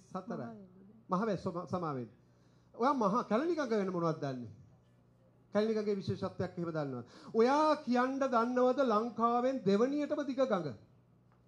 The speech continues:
Speaker 1: දන්න කෙනෙක් ඉන්නවද සභාවේ? කවුරු හෝ කෙනෙක් ඉන්නවද කියන්න ලංකාවෙන් දෙවනියට දිග ගඟ? තෑගි දෙනවා. කවුද ඉන්නේ? ඈ?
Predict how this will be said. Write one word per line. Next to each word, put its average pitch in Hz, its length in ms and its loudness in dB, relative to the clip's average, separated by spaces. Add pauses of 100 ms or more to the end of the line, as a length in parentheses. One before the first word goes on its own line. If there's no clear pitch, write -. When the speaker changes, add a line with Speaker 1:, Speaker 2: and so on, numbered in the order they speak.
(680)
Speaker 1:
දන්න 233 300 4
කෙනෙක් 285 320 0
ඉන්නවද 220 360 2
සභාවේ? 147 460 -4 (1600)
කවුරු 269 500 6
හෝ 277 200 10
කෙනෙක් 262 360 2
ඉන්නවද 247 480 2
කියන්න 226 440 0
ලංකාවෙන් 233 760 2
දෙවනියට 254 500 2
දිග 240 140 -4
ගඟ? 208 360 0 (840)
තෑගි 208 260 0
දෙනවා. 151 280 -2 (1500)
කවුද 196 220 2
ඉන්නේ? 147 340 -4 (1400)
ඈ? 214 200 -2